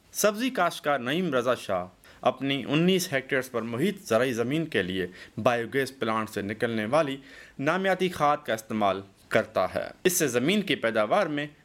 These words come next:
بیس فیصد کا اضافہ آنے کے علاوہ کیمیائی کھاد سے نجات مل گئی ہے اور اس سے ہر سال پچاسی ہزار کا فائدہ ہو رہا ہے۔ مجاہد عباسی اور نعیم رضا شاہ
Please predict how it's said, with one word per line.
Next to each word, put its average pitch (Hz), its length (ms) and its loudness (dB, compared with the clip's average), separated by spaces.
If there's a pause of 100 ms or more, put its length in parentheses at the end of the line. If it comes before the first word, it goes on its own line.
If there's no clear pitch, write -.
بیس 214 420 -2
فیصد 185 320 -4
کا 151 60 2
اضافہ 139 340 0
آنے 110 360 -2
کے 101 180 -4
علاوہ 156 320 4 (420)
کیمیائی 214 420 2
کھاد 160 320 2 (100)
سے 135 100 -4
نجات 127 340 -2
مل 110 220 -6
گئی 98 220 -4
ہے 87 200 -6 (440)
اور 107 200 4
اس 208 180 2
سے - 140 0
ہر 180 220 2
سال 104 280 2 (340)
پچاسی 254 560 0
ہزار 151 340 2
کا 147 140 -8
فائدہ 127 420 0
ہو 135 120 -2
رہا 127 400 -2
ہے۔ - 140 -10 (540)
مجاہد 214 420 4
عباسی 208 440 2
اور 180 240 2
نعیم 180 340 2
رضا 127 240 4
شاہ 92 340 -2